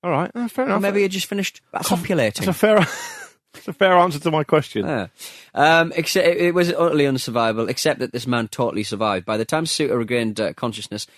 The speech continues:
Speaker 2: he was lying four football fields away from the remains of a trailer.
Speaker 1: That is incredible.
Speaker 2: Isn't that amazing? The
Speaker 1: Yeah.
Speaker 2: twister had been hurling him around until he ended up in a grass field almost a quarter mile away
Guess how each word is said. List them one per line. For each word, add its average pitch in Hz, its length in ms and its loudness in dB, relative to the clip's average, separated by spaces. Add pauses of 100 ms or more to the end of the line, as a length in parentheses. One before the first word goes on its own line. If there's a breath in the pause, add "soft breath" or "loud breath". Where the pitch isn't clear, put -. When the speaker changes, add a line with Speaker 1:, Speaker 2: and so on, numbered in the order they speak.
(140 soft breath)
Speaker 2:
he 120 80 -6
was 120 120 -6
lying 139 200 0
four 165 320 -2
football 131 420 -6
fields 120 300 -6
away 113 180 -2
from 113 140 -4
the 107 80 -2
remains 113 280 -2
of 117 60 -8
a 120 40 -8
trailer. 98 400 -4 (400)
Speaker 1:
That 156 160 0
is 127 80 -2
incredible. 120 480 -2
Speaker 2:
Isn't 156 140 0
that 160 100 0
amazing? 156 440 0
The 113 80 -2
Speaker 1:
Yeah. - 80 -4
Speaker 2:
twister 175 260 0
had 131 100 0
been 127 140 0
hurling 151 380 0
him 143 80 0
around 117 260 0
until 110 200 -6
he 113 100 -4
ended 127 160 -2
up 107 80 -4
in 113 80 -4
a - 20 -4
grass 120 240 -2
field 110 220 -4
almost 120 320 -4
a - 20 -20
quarter 139 300 -2
mile 123 240 0
away 98 300 -2